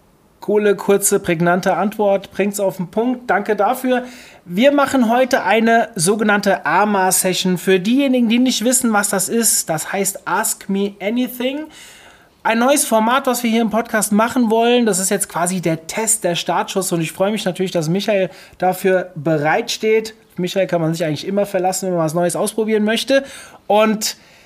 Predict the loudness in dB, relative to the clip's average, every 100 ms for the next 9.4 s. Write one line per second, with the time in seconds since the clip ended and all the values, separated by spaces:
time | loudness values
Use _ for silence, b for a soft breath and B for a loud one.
0 | b b -8 0 4 4 2 0 0 -2
1 | 0 0 2 4 2 0 0 -2 0 0
2 | 2 2 0 -2 -2 -6 -8 -6 -4 -2
3 | 2 2 2 0 -2 -2 -2 -2 -4 -2
4 | -2 -2 -4 -8 -4 -2 -2 -2 -2 -2
5 | 0 0 -2 -2 0 2 2 2 2 0
6 | -2 -2 -2 -4 -4 -4 -2 -4 -2 -4
7 | 0 2 2 0 -2 0 0 0 -4 -4
8 | -2 -2 -2 -2 -4 -6 -2 -2 -2 -4
9 | -2 -2 0 -2